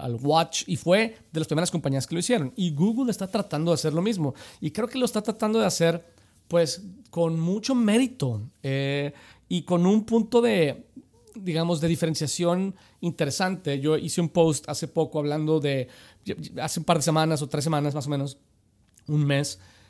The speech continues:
hubo un evento de lanzamiento de productos de Google y vi cómo lanzaron, pues, toda la li-, la línea nueva de computadoras, este, Pixelbook, toda la línea nueva de los Pixel Phones, eh,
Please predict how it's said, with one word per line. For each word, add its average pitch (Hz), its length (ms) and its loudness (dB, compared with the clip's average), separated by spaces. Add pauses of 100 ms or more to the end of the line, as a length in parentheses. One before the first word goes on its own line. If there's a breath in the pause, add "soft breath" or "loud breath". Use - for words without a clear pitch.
(140)
hubo 165 880 6
un 165 160 -2
evento 156 300 2
de 160 40 4
lanzamiento 147 400 0
de 160 60 6
productos 147 300 -2
de 165 80 0
Google 151 500 2 (380 loud breath)
y 170 100 -4
vi 160 220 0
cómo 170 200 -2
lanzaron, 151 600 0 (120)
pues, 190 160 -2
toda 202 160 0
la 202 80 2
li-, 190 220 0
la 160 160 -2
línea 175 180 -2
nueva 165 480 0
de 147 200 -4
computadoras, 139 920 -4
este, 127 640 -8
Pixelbook, 156 760 -2 (500 soft breath)
toda 180 200 4
la 175 80 4
línea 165 320 2
nueva 156 600 2
de 135 420 -2
los 127 340 -2
Pixel 170 320 0
Phones, 156 600 0 (320 soft breath)
eh, 135 280 0